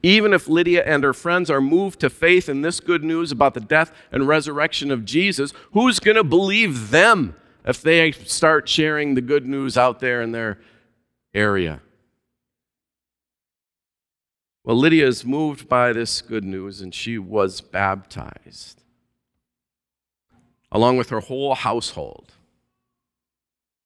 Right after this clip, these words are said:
And she opened her home to these strange foreign men. Social and cultural barriers crumble in this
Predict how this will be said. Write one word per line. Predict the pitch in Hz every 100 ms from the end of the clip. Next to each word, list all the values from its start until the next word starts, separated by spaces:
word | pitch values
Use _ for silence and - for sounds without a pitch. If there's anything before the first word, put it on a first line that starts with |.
| _ _ _ _ _ -
And | 110 113
she | - 139
opened | 139 185 208 190 160
her | 156 147 139
home | 131 165 156 110 71 - _ _ _ _ _ _
to | - 104
these | 110 98
strange | - - 104 110 110 107 101 90 - _ _ _ _ _ _
foreign | - 113 113 110 104 92 85 85 _ _ _ _
men. | 87 98 90 69 - _ _ _ _ _ _ _ _ _ _ _ _ _ _ _ _ _ _ _ _ _
Social | - 151 156 - 151 135
and | 92 107 -
cultural | 139 147 - 123 107
barriers | 95 85 127 127 113 107 90 - - - -
crumble | - 147 143 95 78 69 80
in | 92
this | 127 -